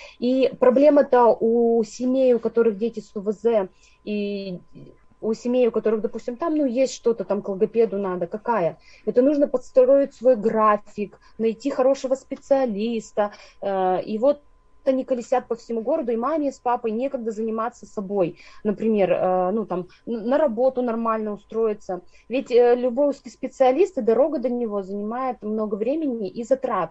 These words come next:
много финансовых на себя берёт. Поэтому наша задача сделать, э, эту сре-, э, нашу среду наших центрах и садиках так комфортно, чтобы вот ребёнок пришёл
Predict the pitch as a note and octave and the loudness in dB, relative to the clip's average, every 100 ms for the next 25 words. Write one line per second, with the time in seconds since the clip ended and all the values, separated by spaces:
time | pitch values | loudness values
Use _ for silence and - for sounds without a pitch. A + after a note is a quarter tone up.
0 | - G3+ G3+ G3 F#3 G3+ G3 F#3 - F3 | -8 -8 -4 -4 -4 -6 -6 -6 -8 -12
1 | F3 F3 - F3+ E3+ F3+ F3 E3 - - | -12 -14 -6 -4 -2 0 0 -2 -10 -20
2 | - - - A3+ B3 C#4 C#4 C4 C4+ C4 | -20 -20 -2 6 6 8 6 6 6 6
3 | B3 - - - A3 B3 B3+ A#3+ A#3 D#4+ | 4 -2 -20 -4 0 0 0 0 2 0
4 | F4+ - - - B3 A3 G#3 F#3+ B3+ C#4 | 0 -12 -18 -4 0 0 -2 2 4 6
5 | C4+ - A3 G3 - A3 A#3+ - A3+ A3+ | 4 2 0 0 -2 -6 -8 -8 -8 -8
6 | - G#3 G#3 A#3+ B3 A#3+ - G#3+ G3 D4+ | -6 -4 0 0 0 -6 -8 -10 -2 0
7 | C5+ - - - _ _ _ _ _ - | 0 -4 -20 -20 _ _ _ _ _ -4
8 | B3+ B3+ - B3 A#3+ G#3 G#3 - A3 G#3 | -2 -4 -4 -4 -4 -6 -8 -4 -4 -2
9 | F3+ - - - C#4 E4+ F4 D#4+ D4 C#4 | -6 -8 -20 -4 2 2 2 -2 2 2
10 | C4 G#3+ G3 - G#3 A3+ A3+ A#3+ C4 A#3 | 2 0 -6 -8 -6 -6 -4 2 2 2
11 | - G#3+ - D#4 G4 | -6 -10 0 0 0